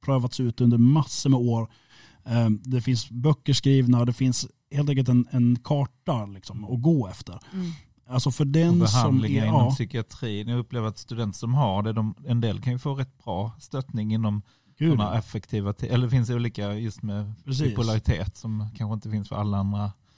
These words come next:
Speaker 1: Det är
Speaker 3: Så att det,
Speaker 1: jätte-,
Speaker 3: det, det finns mycket stöd för det.
Speaker 1: det är jätteviktigt och jättebra. Så den som har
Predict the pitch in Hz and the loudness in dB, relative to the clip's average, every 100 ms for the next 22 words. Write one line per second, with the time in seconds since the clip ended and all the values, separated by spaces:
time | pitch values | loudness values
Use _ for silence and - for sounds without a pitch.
0 | _ 147 147 147 147 143 151 - 113 123 | _ -6 -2 2 2 2 0 -2 -2 2
1 | 139 135 131 131 123 120 117 143 143 131 | 4 4 4 2 0 0 0 -2 -2 -6
2 | - 98 110 - - 92 151 147 151 131 | -4 -4 -6 -8 -8 -2 0 2 0 -4
3 | _ - 160 196 - 139 143 135 - 147 | _ -4 -2 -2 -4 -2 -2 -2 -2 -2
4 | 139 156 147 180 190 - 123 - 160 170 | -2 0 0 2 2 2 -4 -4 -6 -6
5 | 139 113 113 | -6 -8 -12